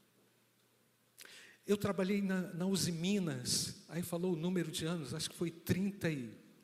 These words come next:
tantos anos. "Fui funcionário padrão, pastor. Minha foto aparecia na sala."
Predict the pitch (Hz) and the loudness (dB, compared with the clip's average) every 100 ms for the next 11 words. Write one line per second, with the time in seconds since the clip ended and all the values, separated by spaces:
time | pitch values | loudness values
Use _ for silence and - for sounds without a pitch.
0 | - _ 190 185 151 123 175 190 185 147 | -20 _ 2 2 -2 -2 -2 -4 -6 -8
1 | - - - - - - - - 233 233 | -8 -10 -14 -16 -14 -14 -6 2 4 4
2 | 240 254 - 214 220 233 240 233 247 240 | 4 6 6 6 4 2 2 4 2 4
3 | 208 240 254 247 254 220 - - - 92 | 4 6 6 4 2 0 0 0 -6 -6
4 | - - - - _ _ _ _ _ - | -14 -20 -20 -20 _ _ _ _ _ -20
5 | - - - 233 202 - 185 247 247 233 | -20 -20 0 2 4 2 4 6 6 2
6 | 226 247 233 - - 247 233 208 - - | 4 4 6 6 6 4 2 4 6 6
7 | 190 196 185 160 | 4 4 2 0